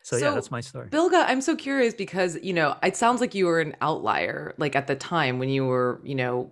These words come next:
Speaker 2: watching the film as a critic and with other critics. And, um, you know, what was it like? 'Cause I've had that experience too, where I'm like, "Oh my God, I love this movie." And, like, knowing that I'm gonna be an outsider on the opinion and, like, just being like, "I've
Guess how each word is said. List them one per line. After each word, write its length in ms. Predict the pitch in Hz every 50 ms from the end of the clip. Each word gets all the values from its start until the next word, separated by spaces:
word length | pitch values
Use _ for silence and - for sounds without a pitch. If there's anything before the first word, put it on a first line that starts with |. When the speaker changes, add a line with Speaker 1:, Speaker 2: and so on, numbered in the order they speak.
| - -
Speaker 2:
watching 500 | 139 135 131 143 135 139 135 - 147 139
the 280 | 131 131 127 127 127 -
film 320 | - - 143 131 127 127 127
as 140 | 127 123
a 60 | 131 131
critic 340 | - - 131 131 123 127
and 80 | 123 131
with 100 | 123 -
other 200 | 131 123 123 123
critics. 360 | - - 131 139 131 131 -
And, 200 | 131 131 131 127 131 - - - - - - - _ _ -
um, 420 | 151 147 143 131 127 123 110 - _ _ _ -
you 120 | 165 170
know, 300 | 165 147 139 127 120 - - - - - _ _ _ _ _ _ _ _ _
what 500 | - 165 151 151 165 185 190 202 - - 190
was 240 | 175 175 170 156 156
it 120 | 151 -
like? 180 | 135 160 147 -
'Cause 100 | - - 160
I've 180 | 185 247 311 -
had 180 | - 247 220 202
that 100 | 180 165
experience 540 | 160 160 - 160 151 147 139 135 131 131 -
too, 260 | - - 226 202 165 143
where 200 | 139 139 - 135
I'm 140 | 143 139 139
like, 300 | 135 131 131 127 131 - _ -
"Oh 120 | 156 135
my 180 | 139 151 147 143
God, 240 | - 151 139 135 135
I 80 | 135 131
love 360 | 135 131 139 135 131 131 135
this 180 | 143 135 - 139
movie." 340 | 131 131 131 131 160 175
And, 100 | 170 156 139
like, 200 | 135 131 131 131
knowing 580 | 131 131 131 131 135 127 123 131 139 143 143
that 120 | 143 135 131
I'm 140 | 127 127 127
gonna 160 | 127 131 123
be 200 | 120 131 127 127
an 120 | 123 120 -
outsider 600 | 104 113 117 123 - - 135 135 139 143 147 147
on 120 | 143 135 131
the 100 | 127 127
opinion 460 | 123 - 131 127 127 127 139 160 165
and, 140 | 151 139 123
like, 240 | 120 123 131 135 - - - - - - -
just 180 | - 139 131 -
being 180 | 147 135 131
like, 200 | 131 127 131 131 -
"I've 180 | 135 127 127